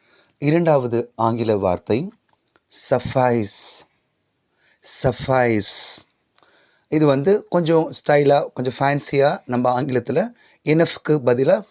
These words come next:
பயன்படுத்தலாம். ஏறக்குறைய suffice, enough ரெண்டுமே ஒரே மாதிரியான அர்த்தத்தை தான் கொடுக்கும். சரி, suffice-க்கு தமிழ்ல இதுவே போதும்,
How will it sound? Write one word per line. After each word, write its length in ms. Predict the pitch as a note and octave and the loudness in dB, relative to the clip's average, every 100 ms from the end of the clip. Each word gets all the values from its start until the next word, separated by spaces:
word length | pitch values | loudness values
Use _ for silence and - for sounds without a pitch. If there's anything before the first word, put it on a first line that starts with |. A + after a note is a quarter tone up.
| _ | _
பயன்படுத்தலாம். 640 | F3+ D3 A#2+ G2+ G2 F2 - _ _ _ - | 0 2 2 0 -2 -6 -8 _ _ _ 0
ஏறக்குறைய 640 | C#3+ C3+ C#3+ D#3+ A3 - _ _ - - | 2 2 2 2 0 -4 _ _ -6 -2
suffice, 440 | D#3 - E3 D#3+ - | 0 2 2 0 -4
enough 280 | C#3+ D3+ F3 - | -2 0 -2 -4
ரெண்டுமே 580 | A#2+ C3+ C#3 C3 A#2+ A#2+ | -2 0 0 0 -4 0
ஒரே 300 | C3 C#3 D3 | 2 4 4
மாதிரியான 680 | C3 A2+ A2+ A2 B2+ B3 - _ - | 0 0 0 0 -2 -6 -10 _ -6
அர்த்தத்தை 460 | C#3 C3 C3+ A#2+ | -4 -2 -2 0
தான் 120 | C#3 | 0
கொடுக்கும். 380 | D3+ G#2 F#2+ F2 _ _ _ _ _ _ | 0 -2 -2 -8 _ _ _ _ _ _
சரி, 280 | - C3+ A2 - | -2 0 0 -2
suffice-க்கு 840 | C#3+ - G3+ F3+ - - A2+ F#3+ - _ _ - | -4 2 2 2 -2 -2 -2 -2 -6 _ _ -4
தமிழ்ல 500 | C#3+ D3+ D#3 A2+ G#3 - _ _ _ _ _ | 0 2 4 4 2 -6 _ _ _ _ _
இதுவே 600 | - F#3+ E3 E3 F3 F#3 F3+ | -4 0 4 4 4 2 0
போதும், 440 | - C#3+ B2 G#2+ | 2 4 4 0